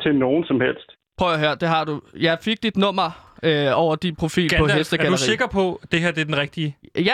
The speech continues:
Speaker 1: Ja.
Speaker 2: Det, det nummer, han har givet
Speaker 3: Frans,
Speaker 2: mig.
Speaker 3: Frans,
Speaker 1: Jeg
Speaker 3: må
Speaker 1: har
Speaker 3: jeg lige spørge dig,
Speaker 1: aldrig
Speaker 3: Frans? Har du
Speaker 1: mødt en Gandalf.
Speaker 3: Nej. Nej, nej, det er heller ikke det, jeg siger, Frans. Jeg skal bare høre dig. Har du, øh, skrevet, har du, har du en bruger på, øh, Heste-, er det Hestegalleri, som hedder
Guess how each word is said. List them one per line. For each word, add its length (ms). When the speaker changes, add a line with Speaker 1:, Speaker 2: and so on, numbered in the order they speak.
Speaker 1:
Ja. 60
Speaker 2:
Det, 220
det 120
nummer, 280
han 180
har 140
givet 140
Speaker 3:
Frans, 140
Speaker 2:
mig. 100
Speaker 3:
Frans, 20
Speaker 1:
Jeg 240
Speaker 3:
må 0
Speaker 1:
har 60
Speaker 3:
jeg 80
lige 100
spørge 240
dig, 80
Speaker 1:
aldrig 180
Speaker 3:
Frans? 380
Har 180
du 100
Speaker 1:
mødt 220
en 160
Gandalf. 440
Speaker 3:
Nej. 240
Nej, 140
nej, 260
det 80
er 40
heller 160
ikke 60
det, 60
jeg 80
siger, 160
Frans. 280
Jeg 80
skal 140
bare 140
høre 200
dig. 200
Har 220
du, 360
øh, 600
skrevet, 680
har 100
du, 100
har 180
du 120
en 100
bruger 380
på, 320
øh, 280
Heste-, 400
er 80
det 100
Hestegalleri, 640
som 200
hedder 180